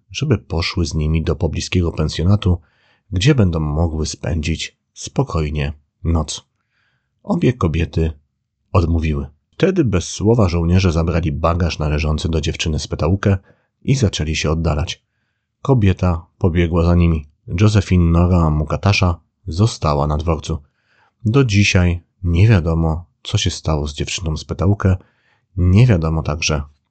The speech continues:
kim była. Jakiś czas później jeden z żołnierzy wrócił na dworzec autobusowy. Odnalazł Josephine Mukatuszę.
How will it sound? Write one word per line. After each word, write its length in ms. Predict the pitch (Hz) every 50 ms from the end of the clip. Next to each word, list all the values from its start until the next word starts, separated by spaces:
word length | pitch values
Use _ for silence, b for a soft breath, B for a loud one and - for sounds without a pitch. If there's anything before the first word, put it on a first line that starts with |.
| _ _ _
kim 220 | - - 90 87
była. 320 | 80 82 82 73 73 71 - _ _ _ _ _ _ _ _ _ _ _
Jakiś 360 | - - - - - - - -
czas 220 | - 110 - -
później 580 | - - 123 135 131 131 131 120 117 117 - -
jeden 500 | - 95 87 90 101 107 107 110 101 95
z 60 | 90 87
żołnierzy 560 | 85 85 90 90 85 87 92 90 85 92 82
wrócił 360 | 78 87 85 95 - 101 92
na 120 | 85 80
dworzec 380 | 78 80 85 85 80 87 - -
autobusowy. 600 | - 80 - 92 85 87 - - 78 71 76 71 b b b b b b b
Odnalazł 600 | - 113 104 110 107 101 95 90 85 - - 90 85
Josephine 520 | - 82 80 90 78 - 90 82 85 80 76 73 - _
Mukatuszę. 720 | - 85 85 - - 71 - - 120 - 123 113 110 107